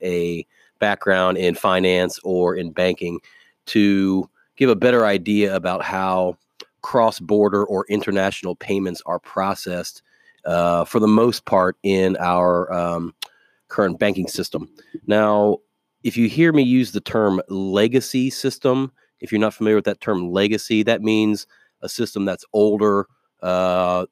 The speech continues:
that's either being modified or replaced. And in many instances, what we're gonna see is that the software and the technology from Ripple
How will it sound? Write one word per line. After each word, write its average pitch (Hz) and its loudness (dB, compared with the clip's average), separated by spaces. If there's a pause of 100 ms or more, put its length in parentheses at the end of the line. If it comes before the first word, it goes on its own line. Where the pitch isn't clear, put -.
(320)
that's 104 -10
either 104 0
being 95 -2
modified 95 0
or 90 -8
replaced. 85 -10 (460)
And 107 2
in 107 4
many 120 2
instances, 104 -2
what 101 2
we're 101 0
gonna 98 0
see 104 0
is 95 -2
that 95 -2
the 95 -4
software 98 0
and 90 -4
the 87 -6
technology 98 -2
from 85 -14
Ripple 95 -2